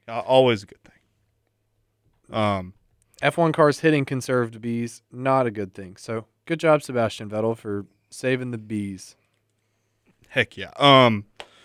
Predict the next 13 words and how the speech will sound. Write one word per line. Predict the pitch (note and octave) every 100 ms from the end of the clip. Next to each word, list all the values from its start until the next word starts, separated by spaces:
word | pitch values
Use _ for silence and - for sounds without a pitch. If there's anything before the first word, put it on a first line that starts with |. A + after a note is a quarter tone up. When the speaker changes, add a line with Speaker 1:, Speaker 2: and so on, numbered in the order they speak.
| _ _ _ _ -
Speaker 1:
'cause | G#2
Lord | G#2 B2 B2+
knows | A#2 A#2 A2
honey | - B2 A#2 A2
is | G#2+ G#2+
something | - G#2+ G2+ - F#2+ F2
that | F#2+ F#2+
is | G2 F2+
very | F#2+ G2 F#2
sweet | - A2 A2
and | G#2
very | A2 G#2+ F#2+
good. | B2+ B2+ B2+